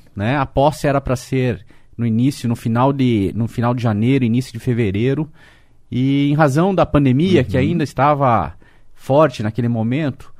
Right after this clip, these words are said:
Speaker 1: a seccional, é, optou por a gente fazer uma programação diferenciada. São quarenta e oito subseções,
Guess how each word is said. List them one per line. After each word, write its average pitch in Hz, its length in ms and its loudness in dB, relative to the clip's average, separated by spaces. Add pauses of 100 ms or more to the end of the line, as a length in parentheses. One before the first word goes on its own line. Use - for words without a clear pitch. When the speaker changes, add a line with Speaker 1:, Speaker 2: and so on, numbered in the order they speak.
(300)
Speaker 1:
a 110 100 -2
seccional, 131 920 0
é, 113 600 -4
optou 127 440 -4
por 156 600 0
a 120 140 0
gente 135 260 -4
fazer 127 240 0
uma 139 100 2
programação 135 600 -2
diferenciada. 139 680 0
São 143 160 -2
quarenta 156 460 0
e 143 80 0
oito 170 240 0
subseções, 135 800 -6